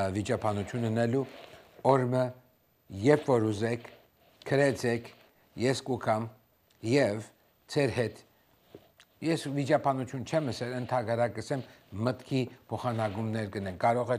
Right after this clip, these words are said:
դուք ճիշտ բան ասեք և ես ձեզ մի բան սորվի։ Ուրեմն,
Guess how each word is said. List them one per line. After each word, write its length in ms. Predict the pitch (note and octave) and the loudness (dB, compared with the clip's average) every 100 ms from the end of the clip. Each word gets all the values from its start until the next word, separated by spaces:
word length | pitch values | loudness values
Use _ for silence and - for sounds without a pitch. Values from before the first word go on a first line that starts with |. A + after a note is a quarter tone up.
| - | 0
դուք 140 | F3+ - | -4 -4
ճիշտ 140 | G#2+ - G2 | -12 -6 -4
բան 100 | G#2 G2+ | -4 -4
ասեք 220 | G2 A#2+ A#2 | -6 -6 -4
և 80 | A2+ G#2+ | -2 -2
ես 140 | A#2 A#2 | -4 -6
ձեզ 140 | G#2 F2+ F2+ | -10 -8 -12
մի 60 | E2+ | -12
բան 140 | - E2+ F2+ - | -12 -10 -12 -12
սորվի։ 420 | - - - - - _ _ _ _ _ _ - - - - - - - - - - A#3+ | -12 -12 -12 -18 -20 _ _ _ _ _ _ -20 -20 -20 -20 -20 -20 -20 -20 -12 6 12
Ուրեմն, 320 | C4 G3+ B2 | 12 10 6